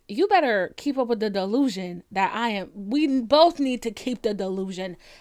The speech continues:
that Divine is a perfect being. But it's like, I'm not a perfect being. And honestly, like, sometimes I'm like, "Damn, I suck." Like, I really do. So in that situation, like, I found myself thinking a lot about what exactly the fuck do I have to offer?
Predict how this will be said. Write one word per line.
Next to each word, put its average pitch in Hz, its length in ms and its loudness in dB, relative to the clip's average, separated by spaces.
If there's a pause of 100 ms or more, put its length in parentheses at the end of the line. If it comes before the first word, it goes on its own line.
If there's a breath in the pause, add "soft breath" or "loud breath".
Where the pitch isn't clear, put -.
(120)
that 202 140 -4
Divine 185 340 -4
is 180 120 -8
a 175 60 -8
perfect 175 460 -10
being. 170 420 -10 (540 loud breath)
But 277 100 -2
it's 359 140 -4
like, 370 120 -4
I'm 381 120 -10
not 392 180 -6
a 339 40 -2
perfect 196 360 -10
being. 175 420 -10
And 277 200 -4
honestly, 359 440 -8
like, 302 160 -8
sometimes 330 380 -8
I'm 311 60 -10
like, 262 180 -8
"Damn, 262 220 -8
I 190 80 -12
suck." 208 560 -12 (180)
Like, 196 140 -12
I - 20 -6
really 214 320 -4
do. 185 420 -6 (720 loud breath)
So 285 460 0
in 285 140 -2
that 349 160 -4
situation, 330 440 -6
like, 277 140 -6
I 247 80 -6
found 311 240 -10
myself 269 320 -8
thinking 233 320 -8
a 190 60 -8
lot 208 240 -6
about 190 260 -8
what 262 160 -4
exactly 233 400 -8
the 208 100 -8
fuck 208 220 -8
do - 100 -8
I 185 60 -6
have 190 200 -8
to - 80 -8
offer? 185 500 -8